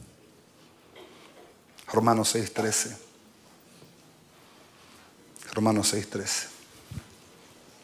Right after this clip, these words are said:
Dice, "Ni tampoco presentéis vuestros miembros al pecado como instrumentos de iniquidad, sino presentaos vosotros mismos a Dios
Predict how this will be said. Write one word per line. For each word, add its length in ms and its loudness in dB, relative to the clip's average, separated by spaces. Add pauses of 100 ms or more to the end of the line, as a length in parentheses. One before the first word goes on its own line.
(120)
Dice, 400 4 (540)
"Ni 120 8
tampoco 520 6
presentéis 540 8
vuestros 500 2
miembros 460 6
al 80 4
pecado 420 4
como 180 4
instrumentos 640 6
de 60 6
iniquidad, 640 2
sino 280 4
presentaos 640 6
vosotros 480 2
mismos 360 2
a 140 4
Dios 360 6